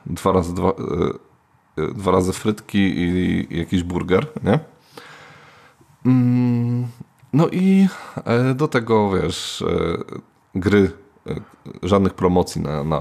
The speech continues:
wiesz, na, na wys-, na, u wystawców, nie? No bo wystawcy też, e, sporo płacą za stoisko.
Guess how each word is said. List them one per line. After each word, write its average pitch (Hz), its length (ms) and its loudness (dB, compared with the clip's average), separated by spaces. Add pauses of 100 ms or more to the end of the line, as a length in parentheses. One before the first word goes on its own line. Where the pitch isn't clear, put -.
(140)
wiesz, - 340 -10
na, 76 240 -2
na 80 100 -4
wys-, - 420 -10
na, - 60 -14 (360)
u 87 80 -4
wystawców, - 640 -4
nie? 107 160 0 (520)
No 85 140 0
bo 98 400 0 (140)
wystawcy - 460 -6
też, - 460 -6
e, 87 100 2
sporo - 260 -4
płacą - 320 -4
za 98 80 -2
stoisko. - 460 -6